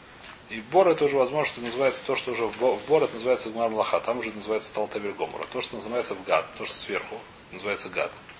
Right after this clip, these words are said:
верхняя яма. Это еще не гмар млаха. А? Оно, возможно, скисает, но там можно, так сказать, зачерпнуть тоже. Там есть жмыхи такой, при-, можно зачерпнуть это и пить.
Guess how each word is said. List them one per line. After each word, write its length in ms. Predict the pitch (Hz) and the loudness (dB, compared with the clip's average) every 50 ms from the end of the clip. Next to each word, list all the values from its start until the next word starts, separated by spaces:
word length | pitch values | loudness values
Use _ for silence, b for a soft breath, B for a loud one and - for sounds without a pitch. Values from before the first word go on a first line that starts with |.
| - - | -20 -10
верхняя 380 | - 95 101 95 - - 90 82 | -4 -2 -2 -2 -2 -4 -4 -2
яма. 260 | 82 80 80 - - - - - - - - - - - - - - - - - - - - - - - - | -2 -2 -2 -4 -8 -14 -16 -18 -20 -20 -20 -20 -20 -20 -20 -20 -20 -20 -20 -20 -20 -20 -20 -20 -18 -14 -12
Это 160 | 120 110 143 | -8 -4 -2
еще 180 | 131 - 156 151 | -2 0 0 -2
не 140 | 156 147 | -2 -2
гмар 160 | 131 131 120 101 | -2 -2 -2 -2
млаха. 220 | 95 87 85 - - - - - | -4 -6 -8 -10 -10 -14 -12 -6
А? 300 | - - 107 123 156 180 - - - - - - - - - - - - - - 151 151 151 - - - - - - - - - - - - - - - - - - - - - - - - - | -2 0 0 0 0 -2 -4 -10 -18 -20 -20 -20 -20 -20 -20 -20 -20 -20 -20 -16 -16 -16 -16 -16 -18 -18 -18 -20 -20 -20 -20 -20 -20 -20 -20 -20 -20 -20 -20 -20 -20 -20 -20 -20 -20 -20 -18 -12
Оно, 140 | - - 175 | -6 0 4
возможно, 320 | 196 180 156 160 143 - - | 4 4 4 2 0 0 -2
скисает, 400 | - - 139 - 160 156 156 143 | -2 -2 0 4 4 4 4 4
но 60 | 131 | 2
там 160 | 160 170 175 | 4 4 4
можно, 220 | 170 165 151 147 | 6 4 2 2
так 80 | - - | 0 -6
сказать, 220 | - - 135 127 | -4 -2 -2 0
зачерпнуть 340 | 123 - 131 113 - 127 107 | 2 2 0 0 0 -2 0
тоже. 180 | - - 90 - | 0 0 0 0
Там 160 | - 107 107 113 | 0 -2 -2 -2
есть 120 | 107 104 | -4 -4
жмыхи 300 | 107 127 147 147 - - | -4 -4 -4 -4 -2 -2
такой, 240 | - 107 101 - 104 | -4 -4 -4 -6 -6
при-, 160 | 92 107 113 123 | -6 -4 -6 -4
можно 260 | 135 135 135 120 120 | -4 -4 -4 -4 -4
зачерпнуть 360 | 117 - 120 - - 135 123 | -4 -6 -8 -8 -10 -8 -6
это 180 | 120 107 - 101 | -6 -6 -6 -8
и 40 | |
пить. 280 | 98 - 104 127 - - | -8 -8 -8 -8 -10 -12